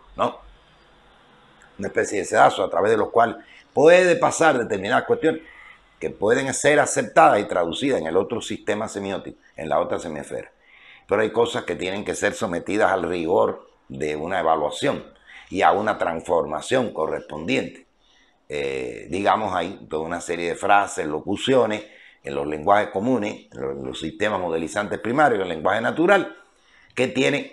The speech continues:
incluso diferentes maneras de ser interpretado. Hace un rato yo con, precisamente, eh, recibí un mensaje donde me decía que me iban a traer au-, algo ahora mismo. Eh,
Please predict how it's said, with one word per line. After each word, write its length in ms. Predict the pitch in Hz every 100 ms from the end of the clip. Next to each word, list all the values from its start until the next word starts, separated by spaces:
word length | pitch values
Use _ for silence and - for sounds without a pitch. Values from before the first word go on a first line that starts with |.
| -
incluso 500 | 90 104 113 120 -
diferentes 640 | 90 95 87 95 107 101
maneras 420 | 87 85 95 104 -
de 220 | 71 80
ser 480 | - 92 95 - -
interpretado. 1040 | 85 78 65 71 67 - 65 65 58 - - _ _ _ _ _ _ _ - - - _
Hace 200 | - 107
un 60 | 123
rato 220 | 120 120
yo 160 | 98 101
con, 520 | 92 85 67 52 58
precisamente, 1200 | 82 80 80 80 85 85 85 95 90 - 78 71
eh, 20 |
recibí 320 | 69 90 92 92
un 120 | 101
mensaje 500 | 92 87 95 95 - - - -
donde 340 | 80 87 92
me 120 | 90
decía 480 | 82 80 92 90 87 - - _
que 100 | -
me 80 | 80
iban 160 | 80 90
a 100 | 82
traer 400 | 80 82 87 -
au-, 260 | 78 80 -
algo 560 | 85 92 80 76 87 -
ahora 360 | 82 95 98 90
mismo. 360 | 87 60 52 - _ _ _ _ _ _ _ _ _ _ _ _ - _ - - _ _ -
Eh, 400 | 64 65 64 -